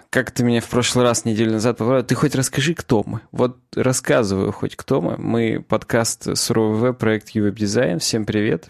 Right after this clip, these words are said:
Выпуск номер сто семьдесят шесть. Сегодня у нас двадцать восьмое, уже,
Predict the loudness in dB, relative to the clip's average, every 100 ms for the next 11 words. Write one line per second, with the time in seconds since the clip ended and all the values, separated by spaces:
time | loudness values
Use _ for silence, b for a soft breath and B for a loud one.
0 | -8 -4 -2 -2 -4 -4 -2 -2 -2 -2
1 | -2 -2 -2 -4 -4 -2 -2 -2 B B
2 | B B B B -2 2 2 0 0 0
3 | 0 -2 -2 0 0 0 -2 -4 -2 0
4 | 0